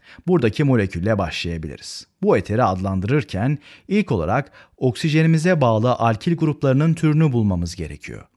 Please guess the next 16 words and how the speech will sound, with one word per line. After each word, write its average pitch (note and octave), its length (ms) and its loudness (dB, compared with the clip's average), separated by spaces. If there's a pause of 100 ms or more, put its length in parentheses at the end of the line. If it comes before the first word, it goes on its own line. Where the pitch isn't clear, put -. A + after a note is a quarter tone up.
(280)
Şu - 180 0
anda B2+ 420 2
sol B2+ 240 0
taraftayız. C#2 800 -10
Burada B2 320 0
bir E3 120 4
metil C#3+ 420 2
grubu C3+ 320 2
var. - 280 -8 (300)
Sağ D3+ 320 2
tarafta F#2 380 -2
ise F3 240 -2
bir F3+ 100 4
etil C3 440 0
grubu C#2+ 300 -12
var. - 300 -20